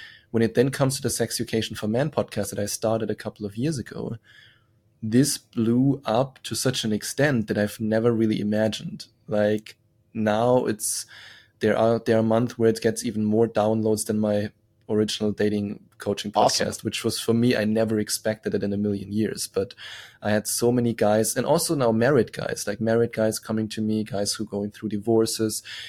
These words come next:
Speaker 1: guys who just started dating a woman, single guys who wanted to be pre-, prepared for the next woman they meet. And yeah, this is actually what led to that. And if I now wanna go back even more a little bit, like, with my own story,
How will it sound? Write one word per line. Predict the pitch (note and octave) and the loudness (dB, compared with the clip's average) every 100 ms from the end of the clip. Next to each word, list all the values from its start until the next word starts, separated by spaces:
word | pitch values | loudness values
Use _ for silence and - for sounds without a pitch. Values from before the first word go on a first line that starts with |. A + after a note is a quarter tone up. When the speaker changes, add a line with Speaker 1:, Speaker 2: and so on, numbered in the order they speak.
| - | -8
Speaker 1:
guys | A2 A2 A2+ | 0 2 2
who | - | -2
just | A#2 A#2+ - | -6 -6 -2
started | G#2+ A2+ A#2+ | 0 0 0
dating | A2+ A2+ A2+ | 0 0 0
a | A2 | 0
woman, | A2 A2+ A2+ | 2 0 0
single | - C3+ C3+ B2+ | 2 4 6 4
guys | B2 A2+ A2+ - | 2 0 0 -2
who | A2+ | 0
wanted | A2+ A2+ | 0 0
to | A2+ | -4
be | A2 | -6
pre-, | - A2 G#2+ - | -4 -6 -6 -8
prepared | A2 - A2 G#2+ | -8 -4 -4 -2
for | G#2+ | -2
the | G#2+ | -2
next | A2 - - | -2 -2 -2
woman | B2 A#2 | -2 0
they | A#2 | -2
meet. | A#2 A2+ - - - - - _ | 0 -2 -6 -16 -20 -20 -20 _
And | - G#2 G#2+ G#2+ - | -2 0 0 -2 -4
yeah, | A2 C#3 A#2+ | -4 -2 -2
this | G2+ A#2 B2+ | -2 -2 -2
is | B2 | -6
actually | - A2+ - A2+ | -6 -8 -6 -4
what | G#2 G#2+ - | -2 -4 -4
led | G2+ B2 - | -4 -4 -6
to | - G2 | -6 -4
that. | G#2 G2 G#2+ | -4 -6 -4
And | G#2 G#2 - - - - _ - | -2 -2 -6 -16 -20 -20 _ 0
if | C#3 | 4
I | C#3 | 6
now | B2 A#2+ | 8 8
wanna | B2 B2 | 8 6
go | A#2+ A#2 | 4 2
back | A2+ A2 | 2 0
even | A2+ G#2+ | -2 0
more | A#2+ C#3 | 6 6
a | C#3 | 8
little | C3+ C#3+ | 6 4
bit, | - - | 2 2
like, | A2+ - | 0 0
with | - | -2
my | A2 | 0
own | - A2 C3+ | 2 2 2
story, | - B2+ B2 B2 B2 | 2 2 4 2 -2